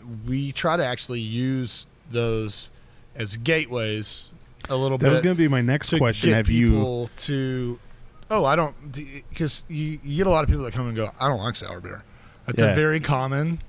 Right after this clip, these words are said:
Speaker 1: like, thing, but it, you know, then they try a Heavy Jam and
Speaker 2: You're
Speaker 1: they
Speaker 2: like,
Speaker 1: go,
Speaker 2: "Well, here, try this thing that's not really beer."
Speaker 1: and then they're
Speaker 2: <laughs>
Speaker 1: like, "Oh, maybe I do like sour beer." I mean, maybe they have a couple of those, and they're like, "Ah, maybe I don't want something so sweet. Is there something less sweet?" And then you start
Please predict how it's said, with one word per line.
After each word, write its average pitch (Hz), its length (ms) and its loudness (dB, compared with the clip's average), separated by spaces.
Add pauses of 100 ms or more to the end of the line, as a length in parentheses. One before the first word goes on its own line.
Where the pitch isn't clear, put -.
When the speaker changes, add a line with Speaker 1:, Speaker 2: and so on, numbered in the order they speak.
Speaker 1:
like, 135 100 -4
thing, 175 260 -2
but 123 120 -2
it, 127 160 -6
you 127 240 -4
know, 117 100 0
then 131 160 0
they 143 140 2
try 123 260 0
a 110 40 2
Heavy 151 260 4
Jam 113 380 0
and 117 80 -4
Speaker 2:
You're 135 100 6
Speaker 1:
they 131 60 4
Speaker 2:
like, 110 40 0
Speaker 1:
go, 117 140 6
Speaker 2:
"Well, 117 80 4
here, 160 160 4
try 165 240 2
this 196 180 0
thing 165 160 4
that's 131 220 2
not 135 280 2
really 147 280 6
beer." 147 320 2
Speaker 1:
and 151 260 4
then 175 120 6
they're 190 140 6
Speaker 2:
<laughs> 160 120 6
Speaker 1:
like, 131 120 -2
"Oh, 180 220 2
maybe 123 340 -2
I 127 60 2
do 143 140 0
like 160 200 -6
sour 101 320 -4
beer." 92 280 -6
I 104 60 -4
mean, 113 140 -4
maybe 113 140 -2
they 120 60 2
have 120 120 0
a 113 40 -6
couple 127 240 -2
of 127 60 -2
those, 147 300 2
and 117 140 -4
they're 117 80 -2
like, 107 180 -4
"Ah, 190 180 -2
maybe 180 200 0
I 160 60 0
don't 165 100 -4
want 131 140 -12
something 117 260 -12
so 107 120 -10
sweet. 190 380 -2
Is 110 120 -10
there 104 100 -10
something 113 260 -10
less 110 180 -4
sweet?" 185 320 -4
And 110 120 -10
then 123 160 -6
you 123 80 -6
start 123 380 -4